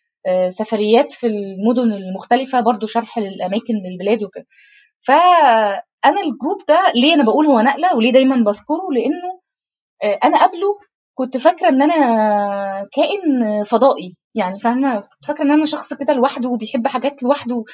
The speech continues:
كل صحابي مش زيي اللي في الجامعة و-، وبعدين لما عرفتهم، آه، اكتشفت إن إحنا كتير على فكرة، <laughs> إحنا كتير، إحنا مش لوحدنا و-،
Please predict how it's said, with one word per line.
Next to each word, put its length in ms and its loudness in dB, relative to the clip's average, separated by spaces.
كل 160 2
صحابي 460 0
مش 120 0
زيي 260 0
اللي 100 -2
في 80 -12
الجامعة 480 -2
و-، 120 -12
وبعدين 600 2
لما 200 4
عرفتهم، 540 0
آه، 580 0
اكتشفت 400 -8
إن 100 4
إحنا 180 -4
كتير 300 2
على 180 6
فكرة، 300 2
<laughs> 0 -
إحنا 260 4
كتير، 500 0
إحنا 160 2
مش 200 -2
لوحدنا 540 2
و-، 100 0